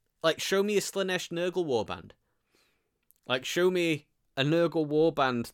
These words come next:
that worships both Nurgle and Slaanesh. I, just show me. Show me Plague Marines with sonic weapons. Like, like, I saw a Typhus with a guitar the other day, and I was like, "Yes, finally!" 'Cause these are all things that can exist within the forty K canon, and yet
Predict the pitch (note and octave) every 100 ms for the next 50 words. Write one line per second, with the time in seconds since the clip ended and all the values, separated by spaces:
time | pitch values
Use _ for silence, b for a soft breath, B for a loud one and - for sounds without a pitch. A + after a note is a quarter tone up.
0 | - B2 C3+ C3 - B2 - B2+ B2 B2+
1 | C3 B2 A#2+ A#2+ - A#2+ A#2 F#2+ - -
2 | B2+ - _ - C#3+ - - F3 F3 C#3+
3 | G2+ - F3 F#3+ - F3 E3+ D#3 C3 A2
4 | F#2+ G2 A2+ A2 - C3+ C3+ C3 B2 G2+
5 | F#2 E2+ - b b b b b b b
6 | D3 C#3+ B2 - _ _ _ _ _ _
7 | _ _ _ _ _ _ _ _ - C#3
8 | C#3+ D3 - D3+ C#3+ - D3 D3+ C3 A2+
9 | A#2+ A2+ A2+ - A#2 B2 A#2 G2+ G2+ F#2
10 | F#2 F2 F#2 G2 F3 G3 - D#3+ F#3+ G#3+
11 | C#3+ F#2+ - b - D#3+ G3+ F#3+ F#3+ G3+
12 | - G3+ F#3+ C#3 - - D#3+ D#3 B2 D3+
13 | D3 B2+ B2 A#2 - B2+ A#2+ - B2+ -
14 | C3+ C3+ G2 A2 C#3 C#3